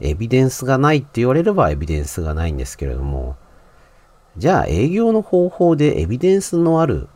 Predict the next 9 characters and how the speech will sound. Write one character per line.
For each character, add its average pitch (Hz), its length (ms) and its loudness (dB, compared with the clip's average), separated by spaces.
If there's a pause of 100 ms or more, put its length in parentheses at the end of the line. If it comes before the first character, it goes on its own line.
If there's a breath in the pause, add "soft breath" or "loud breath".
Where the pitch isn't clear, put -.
(100)
効 170 260 2
果 - 160 -2
的 - 340 -4
な 151 280 0
雑 - 400 -6
談 95 320 -2 (100)
の 90 280 -2 (400)
方 82 260 0
法、 71 400 -6